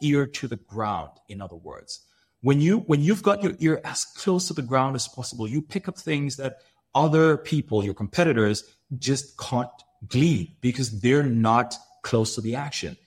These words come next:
And that's what makes good content. When someone reads it and goes, "Man, it feels like you've been doing this for a very long time and I can trust you." And there's that aspect of credibility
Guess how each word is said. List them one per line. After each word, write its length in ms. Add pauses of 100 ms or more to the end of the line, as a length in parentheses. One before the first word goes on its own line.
(200)
And 220
that's 280
what 140
makes 260
good 180
content. 440
When 180
someone 280
reads 220
it 80
and 100
goes, 260
"Man, 400 (300)
it 80
feels 300
like 260 (240)
you've 160
been 120
doing 200
this 120
for 140
a 40
very 400
long 340
time 380 (100)
and 100
I 60
can 180
trust 420
you." 180 (260)
And 100
there's 140
that 240
aspect 340
of 160
credibility 800